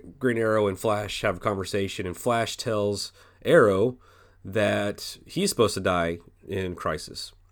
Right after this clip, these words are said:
And that's what sum-, that's why he summons Monitor. But, uh, yeah, all this whole season of Flash, uh, mind you, was all about them preparing for Crisis and preparing for, for Barry to die. Um,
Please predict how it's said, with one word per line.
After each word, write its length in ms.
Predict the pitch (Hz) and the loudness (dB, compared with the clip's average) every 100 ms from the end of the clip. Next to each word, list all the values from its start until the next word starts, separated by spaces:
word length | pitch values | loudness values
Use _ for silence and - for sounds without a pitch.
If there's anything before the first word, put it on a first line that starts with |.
| _ _ _ _ _ - _ | _ _ _ _ _ -20 _
And 120 | 107 | 0
that's 160 | 113 - | 0 -2
what 100 | 104 | -4
sum-, 300 | - 101 92 | -2 -2 -2
that's 180 | 104 - | -4 -2
why 140 | 92 | -2
he 60 | 85 | -2
summons 300 | 101 85 78 | -4 -6 -8
Monitor. 400 | 60 - 85 - - | -12 -14 -18 -18 -10
But, 220 | 90 - | -8 -4
uh, 220 | 87 82 | -4 -4
yeah, 320 | 123 123 104 95 76 - | 0 2 2 -2 -8 -4
all 380 | 120 139 135 127 | 4 8 8 6
this 160 | 117 | 0
whole 260 | - 170 151 | 8 8 8
season 360 | - 139 117 | 4 0 0
of 120 | 101 90 | -4 -6
Flash, 760 | - 131 139 113 101 - - - - - - - - - | -2 2 4 2 0 -6 -14 -20 -20 -20 -20 -20 -20 -14
uh, 420 | 87 92 92 90 90 | -8 -4 -4 -4 -4
mind 280 | 101 95 | -4 -4
you, 180 | 95 101 | -4 -6
was 600 | 92 95 90 92 87 - - | -2 -2 0 -2 -8 -14 -8
all 240 | - 113 | 0 2
about 360 | 113 107 107 95 | 2 2 0 0
them 160 | 117 110 | 0 0
preparing 580 | 104 - 147 143 123 | -6 -2 2 4 2
for 420 | 107 117 101 92 87 | -2 0 2 2 -2
Crisis 580 | - 92 87 - 90 | -4 -4 -2 -6 -6
and 120 | 101 92 | -6 -8
preparing 380 | 90 123 123 | -2 2 2
for, 500 | 120 101 90 90 87 - | 0 -2 -2 -4 -6 -12
for 140 | - | -6
Barry 340 | - 113 127 113 | -4 2 2 2
to 60 | |
die. 420 | 87 82 80 85 - - - - - - - - - | -2 -4 -4 -8 -12 -20 -20 -20 -20 -20 -20 -20 -12
Um, 600 | 92 92 90 87 87 | -6 -4 -4 -6 -12